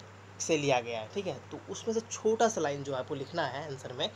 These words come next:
"These lines", यहाँ पर लाइन्स में एस लगा लेना है, "These lines have been taken from one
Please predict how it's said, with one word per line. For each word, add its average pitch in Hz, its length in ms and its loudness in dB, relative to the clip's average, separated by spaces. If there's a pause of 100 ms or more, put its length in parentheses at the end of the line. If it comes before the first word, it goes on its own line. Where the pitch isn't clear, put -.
(460)
"These 220 220 0
lines", 147 520 -2
यहाँ 143 120 -2
पर 151 100 -2
लाइन्स 196 680 0
में 170 180 -4
एस 147 160 -4
लगा 139 140 2
लेना 127 220 -2
है, 202 140 -8 (360)
"These 180 220 6
lines 170 300 2
have 165 200 2
been 185 300 2
taken 165 300 4
from 143 280 2
one 143 140 6